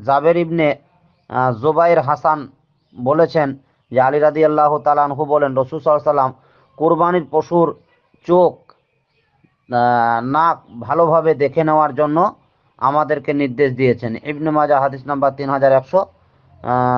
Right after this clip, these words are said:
তিয়াত্তর, আহ, সূত্রটি সহি। আহ, আলী রাদিয়াল্লাহু তাআলা আনহু আরও বলেন, রাসূল সাল্লাল্লাহু আলাইহি সাল্লাম বলেছেন, শিং ভাঙা, কান কাটা,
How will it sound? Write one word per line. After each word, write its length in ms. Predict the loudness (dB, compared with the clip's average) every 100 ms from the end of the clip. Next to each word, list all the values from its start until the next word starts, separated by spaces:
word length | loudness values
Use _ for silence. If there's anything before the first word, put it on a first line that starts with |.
| 0 -4
তিয়াত্তর, 420 | 0 0 0 -6 -10 _ _ _ _
আহ, 240 | -12 -6 -6
সূত্রটি 540 | -4 -6 0 0 -2
সহি। 460 | -6 -2 0 0 -4 -16 _ _ _ -6
আহ, 260 | -2 0
আলী 180 | 0 2
রাদিয়াল্লাহু 540 | 2 2 2 4 2 2
তাআলা 260 | 0 0
আনহু 180 | 0 0
আরও 280 | 0 2 2
বলেন, 260 | 2 0
রাসূল 320 | 0 -2 -4 -2
সাল্লাল্লাহু 100 | -2
আলাইহি 160 | 0
সাল্লাম 240 | -2 -2 0
বলেছেন, 460 | 0 0 0 -4 -10 _ _
শিং 420 | -18 -6 -2 0 0
ভাঙা, 400 | 0 0 -2 -2 _ _ _
কান 240 | -2 -2 0
কাটা, 460 | -2 0 -2 -2